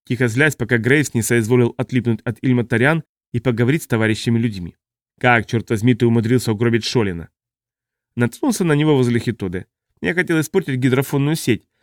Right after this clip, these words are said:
готовил площадку для будущих вылазок. Он выбрался наружу один и пытался мне помешать. Мы сражались, и я победил. Зарезал его ножом. «Господи, Дикий, что ты творишь?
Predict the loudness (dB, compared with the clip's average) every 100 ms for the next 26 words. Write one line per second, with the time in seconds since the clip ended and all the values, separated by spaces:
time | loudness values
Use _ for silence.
0 | _ -4 0 2 2 0 0 -2 0 0
1 | 0 0 -2 -4 -4 -2 -2 -6 -12 _
2 | _ _ _ _ -2 2 2 4 2 2
3 | 0 0 0 0 2 2 0 0 -2 0
4 | 0 0 -2 -4 -6 -12 _ _ _ -2
5 | 0 0 -2 0 0 0 0 0 -2 -4
6 | -4 -6 -8 -4 2 2 2 0 0 -2
7 | -4 -8 -14 _ _ _ _ _ _ -2
8 | 0 0 -2 -2 0 -2 -4 -6 -4 -2
9 | 0 -2 -4 -6